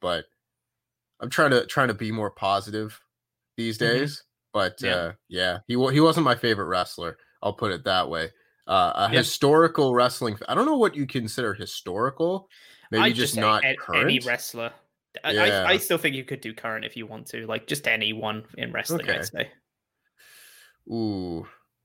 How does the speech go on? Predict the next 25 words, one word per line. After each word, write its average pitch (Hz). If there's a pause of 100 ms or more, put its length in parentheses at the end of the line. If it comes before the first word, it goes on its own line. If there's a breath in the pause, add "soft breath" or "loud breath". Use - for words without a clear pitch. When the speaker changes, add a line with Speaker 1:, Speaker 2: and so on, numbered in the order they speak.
(200)
Speaker 1:
See, -
that's -
just -
so 175
tough. 117
Like, 104
I 120
remember, 151
uh, 107 (160)
on 120
Quizlemania, 123
it 95
got 95
brought 95
up, 92
like, 95
"What 107
wrestler 104
do 101
you 101
wanna 98
have 98
a 90
coffee 98
with?" 120